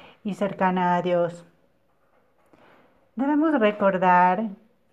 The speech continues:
el mensaje profético de nuestra Madre Santísima. Dios está intentando que el ser humano se convierta. Este virus cambió nuestra vida de la noche a la mañana.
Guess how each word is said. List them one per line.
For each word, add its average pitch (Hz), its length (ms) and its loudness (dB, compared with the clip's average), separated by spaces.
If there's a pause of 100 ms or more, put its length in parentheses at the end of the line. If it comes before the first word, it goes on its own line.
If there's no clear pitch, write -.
(680)
el 226 120 0
mensaje 254 380 2
profético 196 720 -4
de 180 160 -4
nuestra 180 400 -4
Madre 180 380 -2
Santísima. 170 840 -8 (1400)
Dios 277 220 -2
está 233 340 0
intentando 185 840 0
que 185 240 0
el 180 120 -2
ser 262 260 0
humano 202 460 2
se 190 140 -8
convierta. 175 760 -4 (1900)
Este 226 260 -2
virus 220 380 0
cambió 196 460 0
nuestra 196 420 -2
vida 196 600 -2 (260)
de 202 100 -6
la 202 160 0
noche 226 540 0
a 190 80 -2
la 190 120 -2
mañana. 185 600 -4